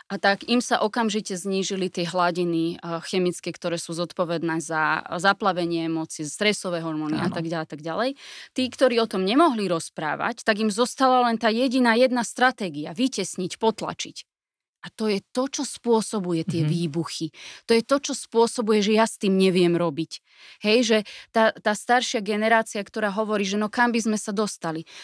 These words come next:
Speaker 1: No dostali by sme sa tam, že si nevynadáte do debilov a kráv.
Speaker 2: Mhm, a že nie sme k sebe hrubí.
Speaker 1: Áno,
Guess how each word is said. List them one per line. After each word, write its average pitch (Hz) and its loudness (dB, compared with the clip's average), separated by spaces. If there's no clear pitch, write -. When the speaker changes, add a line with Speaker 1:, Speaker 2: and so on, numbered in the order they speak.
Speaker 1:
No 202 0
dostali 262 2
by 262 2
sme 262 2
sa 247 -4
tam, 190 2
že 208 -4
si 220 -6
nevynadáte 247 2
do 180 -2
debilov 226 4
a 180 2
kráv. 156 2
Speaker 2:
Mhm, 190 4
a 180 0
že 156 -2
nie 151 2
sme 151 -2
k - -10
sebe 156 2
hrubí. 151 2
Speaker 1:
Áno, 185 2